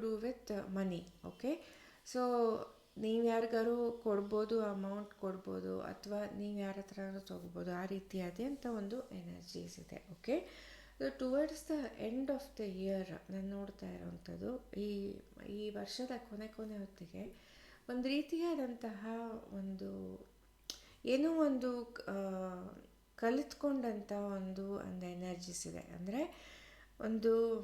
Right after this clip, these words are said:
ರೂಡ್ ಅವೇಕನಿಂಗ್ ಇರ್ಬೋದು, ಒಂದು, ಒಂದು ರೀತಿಯಾದಂಥ ಏನೋ ಒಂದು ಗೋಚರವಾದಂತೆ, ಏನೋ ಒಂದು ಅರ್ಥವಾದಂತೆ ಅನ್ಸುತ್ತೆ ನಿಮ್ಗೆ ಅಂತ ಹೇಳಿ, ಓಕೆ? ಅಂದ್ರೆ ಕೆಲವು ಸಲ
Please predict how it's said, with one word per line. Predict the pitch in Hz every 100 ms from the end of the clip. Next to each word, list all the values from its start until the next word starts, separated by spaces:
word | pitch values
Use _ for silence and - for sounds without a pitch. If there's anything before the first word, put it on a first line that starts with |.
| - - - - - - - - - - 190
ರೂಡ್ | 196 262 294
ಅವೇಕನಿಂಗ್ | 254 214 220 220 208 202 196 190
ಇರ್ಬೋದು, | 175 175 175 175 185 185
ಒಂದು, | 180 180 175 180 190
ಒಂದು | 202 214
ರೀತಿಯಾದಂಥ | 233 233 254 262 233 226 226
ಏನೋ | 220 226 262 302
ಒಂದು | 294 247 226 233 226 - - - - _ -
ಗೋಚರವಾದಂತೆ, | 202 233 240 233 240 214 190 180 175 170 175 185
ಏನೋ | 208 247 269 247
ಒಂದು | 226 226 226 226 - - - -
ಅರ್ಥವಾದಂತೆ | 220 - 254 233 220 208 208 196 190 - 262
ಅನ್ಸುತ್ತೆ | 254 202 180 175 - 175 - 175
ನಿಮ್ಗೆ | 175 175 175 175 170
ಅಂತ | 180 180
ಹೇಳಿ, | 175 160 160 -
ಓಕೆ? | 175 - 240 294 - - - -
ಅಂದ್ರೆ | 240 262 269 247 220 - - - - _ -
ಕೆಲವು | 254 240 247
ಸಲ | 240 254